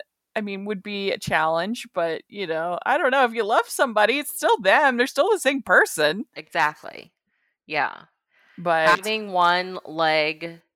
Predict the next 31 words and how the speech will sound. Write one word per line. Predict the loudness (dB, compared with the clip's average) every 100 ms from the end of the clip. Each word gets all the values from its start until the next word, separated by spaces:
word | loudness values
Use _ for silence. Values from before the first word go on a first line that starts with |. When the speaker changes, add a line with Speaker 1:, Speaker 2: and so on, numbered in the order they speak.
| _ _
Speaker 2:
doesn't | -2 0 0 -6 -10
make | -10 -6 -8 -10 -20 _ -16
the | -12
man. | -8 -10 -8 -8 -10
I |
think | -10 -12
somebody | -10 -10 -4
Speaker 1:
Yeah. | -4
Speaker 2:
said | -4
that | -6 -6
in | -8
the | -10
book | -10 -10 -12
too, | -14
and | -12 -12
I |
was | -10 -10
like, |
Speaker 1:
Right. | -10 -8
Speaker 2:
"Yes." | -4 -2 -2 -4 -12 -10
Like, | -10 -10 -10
Speaker 1:
Yeah. | -8 -8 -8 -12 _
Speaker 2:
you | -20
know? | -14 -14 -14 -18 _ _
Speaker 1:
Yeah. | -12 -10 -10 _ _ _ _ _ _ -20 -20 -20 -20 -18
So | -6 -2 -2 -6 -12 -6
I, | 2 4 4 2 -4 -2
I | 2 2
enjoyed | 2 -4 -4 -2 -2 -4 -8 _
this | -10 -10 -12
one. | -8 -6 -4 -6 -8 -12